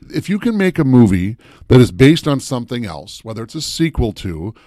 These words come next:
or a remake of something or whatever, can you answer the question, "Why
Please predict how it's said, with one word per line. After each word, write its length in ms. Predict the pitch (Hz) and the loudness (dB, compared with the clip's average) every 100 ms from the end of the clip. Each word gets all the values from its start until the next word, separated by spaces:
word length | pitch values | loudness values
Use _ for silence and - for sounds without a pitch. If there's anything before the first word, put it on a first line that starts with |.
| _ | _
or 340 | - 117 120 117 | -6 -2 0 -2
a 80 | 117 | -4
remake 760 | 104 120 139 147 127 120 117 | -2 0 2 2 2 2 2
of 120 | 110 - | -2 -4
something 520 | - 101 87 101 104 | -4 -6 -4 -6 -4
or 240 | 104 107 | -4 -4
whatever, 400 | 113 120 110 113 - - - - | -2 -4 -4 -8 -10 -20 -20 0
can 300 | - 175 202 | 2 4 2
you 160 | 214 | -4
answer 380 | - 139 135 156 | -2 -4 -4 -6
the 80 | 156 | -10
question, 640 | - 135 107 - 110 120 - _ | -6 -4 -4 -4 -8 -8 -14 _
"Why 720 | 104 107 98 80 73 98 120 | -6 -4 -4 -6 -10 -14 -16